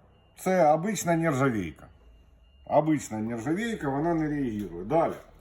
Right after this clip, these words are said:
Е, було трошки більше, там, чим пів кіло, п'ятсот двадцять грам пластинок. Ось аналіз, да, ці з нікелем.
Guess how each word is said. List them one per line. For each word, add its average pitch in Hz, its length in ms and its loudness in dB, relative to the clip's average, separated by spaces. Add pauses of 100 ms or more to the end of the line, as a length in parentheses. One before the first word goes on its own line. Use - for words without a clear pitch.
(720)
Е, 117 440 -2
було 180 380 0
трошки 208 440 0
більше, 175 380 0
там, 165 380 0
чим 160 220 0
пів 165 220 0
кіло, 175 300 6
п'ятсот 160 380 -2
двадцять 156 420 2
грам 147 340 4
пластинок. 214 680 -2 (1000)
Ось 160 240 2
аналіз, 104 400 2
да, 117 220 2
ці 208 280 0
з 156 60 2
нікелем. 90 480 0